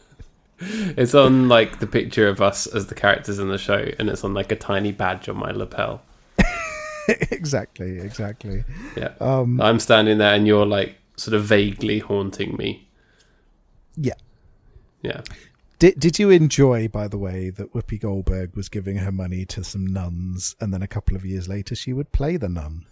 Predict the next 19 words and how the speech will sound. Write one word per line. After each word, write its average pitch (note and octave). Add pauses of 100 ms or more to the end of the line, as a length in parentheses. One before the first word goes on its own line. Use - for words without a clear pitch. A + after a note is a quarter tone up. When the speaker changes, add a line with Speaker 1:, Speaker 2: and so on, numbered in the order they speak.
(160)
Speaker 1:
I A2+
was E3
thinking, F3+ (240)
did A2+
this A#2
predate -
Sister -
Act? - (440)
And G#2+
it G#2+
turns A#2
out A2+
it B2+
did. E3 (680)
Speaker 2:
It C3
did, F#3+
yeah. E3+ (440)
Speaker 1:
Which A#2
is A2